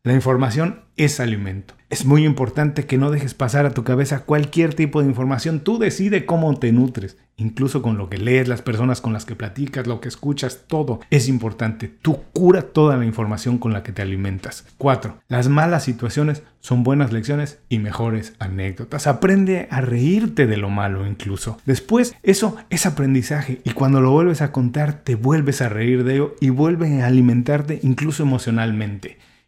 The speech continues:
Y cinco, los sueños con un plan se convierten en objetivos alcanzables. Cualquier cosa que te imagines empezó como el sueño de alguien,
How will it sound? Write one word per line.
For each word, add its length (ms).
Y 80
cinco, 520
los 160
sueños 460
con 220
un 200
plan 240
se 120
convierten 640
en 100
objetivos 640
alcanzables. 880
Cualquier 880
cosa 400
que 80
te 140
imagines 640
empezó 400
como 180
el 100
sueño 400
de 200
alguien, 360